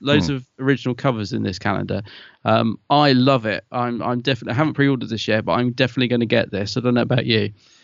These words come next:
Speaker 2: It looks awesome, doesn't it?
Speaker 1: It really does, yeah.
Speaker 2: Yeah. And there's something about the Target covers that,
Speaker 1: Yeah.
Speaker 2: I don't know, it's,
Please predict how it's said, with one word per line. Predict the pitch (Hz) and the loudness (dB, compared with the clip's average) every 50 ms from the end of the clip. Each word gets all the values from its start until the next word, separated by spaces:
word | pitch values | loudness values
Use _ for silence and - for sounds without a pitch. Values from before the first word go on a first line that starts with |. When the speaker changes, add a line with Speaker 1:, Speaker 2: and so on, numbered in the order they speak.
| _ _ _ | _ _ _
Speaker 2:
It | - 107 110 | -2 0 0
looks | 117 - - - - | 0 -2 -4 -4 0
awesome, | 113 101 101 92 - 98 90 90 | 0 2 2 0 -2 -4 -4 -4
doesn't | 95 92 87 92 | -4 -4 -4 -6
it? | 92 - _ - | -8 -8 _ -4
Speaker 1:
It | 131 139 110 | -4 -4 -2
really | 135 135 143 156 170 165 156 139 127 123 | -4 -2 2 4 4 6 6 6 6 4
does, | - 147 139 120 110 110 107 - | 4 4 2 2 2 0 -2 0
yeah. | 143 139 131 | 0 2 2
Speaker 2:
Yeah. | 117 110 104 - - _ - | 2 0 -2 -4 -8 _ -4
And | 101 104 113 | -2 0 0
there's | 117 120 | 0 0
something | - - 143 147 143 135 120 117 | 0 0 0 0 0 0 0 2
about | 107 117 110 - - | 2 0 0 0 -2
the | 95 | -4
Target | - - - 113 110 101 85 95 - | -6 -4 -2 0 0 0 -2 -4 -6
covers | - - 98 92 76 80 80 73 - - | -6 -4 -4 -4 -4 -6 -8 -10 -8 -6
that, | - 90 82 71 _ _ _ _ _ _ _ _ _ _ _ _ _ _ _ | -4 -4 -4 -4 _ _ _ _ _ _ _ _ _ _ _ _ _ _ _
Speaker 1:
Yeah. | 143 143 160 156 151 - - | -14 -12 -12 -12 -12 -12 -8
Speaker 2:
I | |
don't | 117 123 | -4 0
know, | 135 139 139 131 | 2 2 4 2
it's, | 107 - - | 2 0 -6